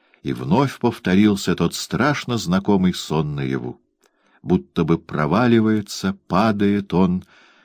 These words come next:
в последний круг ада, в Иудину пропасть Джудекку,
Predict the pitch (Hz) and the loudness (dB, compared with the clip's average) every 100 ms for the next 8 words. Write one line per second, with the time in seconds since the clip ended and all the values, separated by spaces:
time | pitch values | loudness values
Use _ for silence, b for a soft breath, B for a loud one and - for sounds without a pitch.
0 | b - 69 - - 95 107 98 98 98 | b -6 -6 -6 0 2 4 2 0 0
1 | 85 85 - 76 69 71 - _ b b | -2 -2 0 -2 -2 -4 -8 _ b b
2 | b b 69 71 67 87 80 76 69 - | b b -4 -2 2 2 2 -2 -4 -2
3 | 71 85 - - - - - - 73 82 | 2 2 0 -6 -10 -16 -12 -6 -2 0
4 | 85 - _ 73 - | -2 -4 _ -14 -14